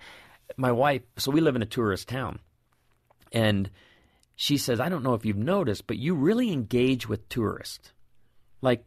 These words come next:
you engage in great conversations, you're animated, you're," 'cause I am a relational guy.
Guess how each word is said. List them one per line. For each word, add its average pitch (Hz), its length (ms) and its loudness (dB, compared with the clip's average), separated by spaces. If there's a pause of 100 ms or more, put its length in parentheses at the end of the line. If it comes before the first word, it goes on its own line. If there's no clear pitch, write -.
(100)
you 214 260 2
engage 127 360 2
in 98 200 -4 (260)
great 170 320 0
conversations, 139 800 -2
you're 107 200 -8
animated, 156 760 -2
you're," 107 260 0 (240)
'cause 139 120 -2
I 156 100 4
am 180 140 2
a 165 40 2
relational 127 480 2
guy. 123 240 -2